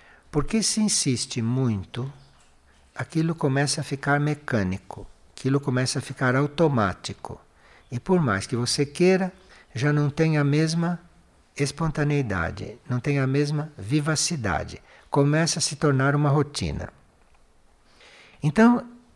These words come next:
este violeta, este raio violeta, ele entra na sua imaginação, no seu trabalho, de sete ou dez dias, para ajudar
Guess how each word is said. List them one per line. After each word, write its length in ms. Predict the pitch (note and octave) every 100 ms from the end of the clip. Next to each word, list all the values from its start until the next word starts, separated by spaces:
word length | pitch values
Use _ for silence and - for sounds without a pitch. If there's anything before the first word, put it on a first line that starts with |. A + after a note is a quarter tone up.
| _ -
este 340 | F#3 F#3+ D#3+
violeta, 920 | B2+ B2+ A#2 C#3 F#3+ F#3+ - F#2+ A2 -
este 240 | - -
raio 520 | G2+ A#2 D#3 C3+ G2
violeta, 720 | G2 A2 A2+ D3+ E3+ - F2+ - _ _ _ -
ele 320 | C3+ F3 D#3+
entra 420 | E3 G3 - G#3
na 160 | B2 A#2
sua 200 | - C3+
imaginação, 840 | B2 G#2+ G#2+ A#2+ - - F3 G3
no 160 | F#3 A2
seu 240 | - G#2+
trabalho, 640 | - B2 A#2 C#3+ F#3+ G3 G#3 - - _ _
de 140 | G#2
sete 420 | A2 - A2 G#2+ A2
ou 100 | G#2+
dez 320 | B2 B2+ A#2
dias, 540 | D#3 G3+ F3 - - - _ _ _ _ - -
para 420 | D3+ F#3 G#3 - - _ _
ajudar 760 | C#3 C#3+ F#3 D3+ C3+ D#3 F3+